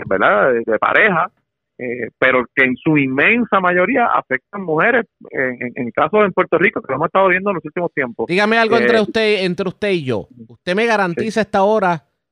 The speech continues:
Speaker 2: que no hay roces ni diferencias serias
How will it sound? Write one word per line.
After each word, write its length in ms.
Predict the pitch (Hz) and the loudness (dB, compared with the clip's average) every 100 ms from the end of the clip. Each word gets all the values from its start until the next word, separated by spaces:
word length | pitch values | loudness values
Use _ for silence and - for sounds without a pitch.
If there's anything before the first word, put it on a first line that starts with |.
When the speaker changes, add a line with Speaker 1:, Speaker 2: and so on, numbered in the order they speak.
| _ | _
Speaker 2:
que 180 | - 156 | -4 0
no 500 | 143 143 160 196 220 - | 0 2 2 2 0 0
hay 360 | 175 208 220 - | 0 2 -2 -6
roces 680 | 135 - 214 208 208 202 156 | -6 0 0 -2 -4 -4 -6
ni 140 | 165 151 | -8 -6
diferencias 680 | 147 147 143 185 180 190 | -6 -4 -4 -6 -6 -8
serias 480 | - 185 202 202 196 | -4 -4 -2 -2 -4